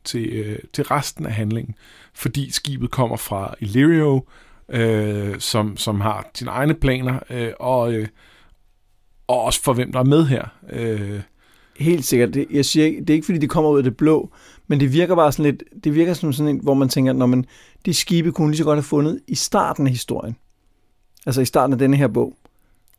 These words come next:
Speaker 2: Jeg, jeg ved godt, at hun skulle
Speaker 1: Ja.
Speaker 2: noget i Karth, men det bliver bare sådan lidt, øh, det, det, Karth bliver ikke vigtig herfra, fornemmer man,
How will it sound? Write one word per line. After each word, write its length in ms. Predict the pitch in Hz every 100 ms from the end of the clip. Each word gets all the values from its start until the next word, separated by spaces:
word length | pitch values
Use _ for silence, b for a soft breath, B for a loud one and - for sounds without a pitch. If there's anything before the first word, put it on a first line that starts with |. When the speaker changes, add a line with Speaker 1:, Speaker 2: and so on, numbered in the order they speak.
| _ -
Speaker 2:
Jeg, 140 | 156
jeg 120 | 160
ved 100 | 170
godt, 160 | 180 165
at 60 |
hun 120 | 151 143
skulle 200 | - 151
Speaker 1:
Ja. 40 |
Speaker 2:
noget 120 | 180 165
i 40 |
Karth, 380 | - 143 143 165
men 120 | 147
det 120 | 151
bliver 140 | 196 208
bare 160 | 175
sådan 120 | 151
lidt, 140 | 160 160 - _ -
øh, 100 | -
det, 200 | 233 226
det, 100 | 226 - B B - - -
Karth 260 | 160 175 -
bliver 120 | 175
ikke 120 | 156
vigtig 300 | 143 - - 143
herfra, 360 | 147 - 104
fornemmer 340 | - 123 113 107
man, 180 | 104